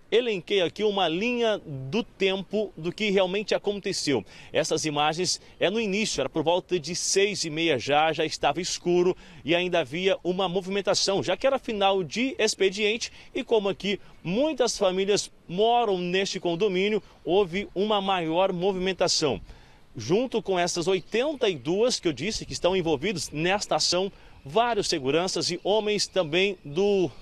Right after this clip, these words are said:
do grupo de operações especiais. Essa é a residência de Marcelo Sestari. Era por volta de seis da tarde quando ele chegou em uma caminhonete na área. Um veículo de luxo já estava estacionado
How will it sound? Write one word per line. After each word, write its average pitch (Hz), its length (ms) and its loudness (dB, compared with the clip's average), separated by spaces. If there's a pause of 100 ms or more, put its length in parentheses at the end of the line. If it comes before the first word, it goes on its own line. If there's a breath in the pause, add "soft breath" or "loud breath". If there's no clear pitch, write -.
(400 loud breath)
do 165 160 -4
grupo 208 400 0 (360 loud breath)
de 131 100 -2
operações 214 580 0
especiais. 156 720 2 (280 loud breath)
Essa 180 440 2
é 185 120 2
a 180 40 2
residência 185 720 -2
de 165 100 0
Marcelo 180 380 -2
Sestari. 139 500 0 (300 loud breath)
Era 156 160 2
por 165 180 -2
volta 170 320 0
de 175 140 -6
seis 208 420 0
da 202 120 2
tarde 151 500 0 (240 loud breath)
quando 190 300 0
ele 196 180 2
chegou 185 580 0
em 233 200 2
uma 254 320 -2
caminhonete 196 800 0 (180 loud breath)
na 196 180 0
área. 175 420 2 (280 soft breath)
Um 247 200 0
veículo 202 400 0
de 170 100 -2
luxo 240 400 0 (220 soft breath)
já 160 180 2
estava 208 320 0
estacionado 190 760 0